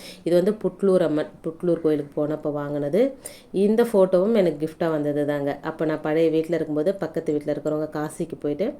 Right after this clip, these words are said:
வரும்போது இந்த ஃபோட்டோவை கிஃப்டா வாங்கிட்டு வந்து கொடுத்தாங்க.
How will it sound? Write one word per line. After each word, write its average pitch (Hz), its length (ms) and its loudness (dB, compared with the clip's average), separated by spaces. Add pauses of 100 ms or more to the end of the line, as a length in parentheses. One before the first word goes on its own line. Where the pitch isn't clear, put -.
(640)
வரும்போது 185 460 4 (100)
இந்த 190 260 4
ஃபோட்டோவை 180 500 2 (200)
கிஃப்டா 170 360 0
வாங்கிட்டு 156 300 0
வந்து 143 140 -4
கொடுத்தாங்க. 143 480 -6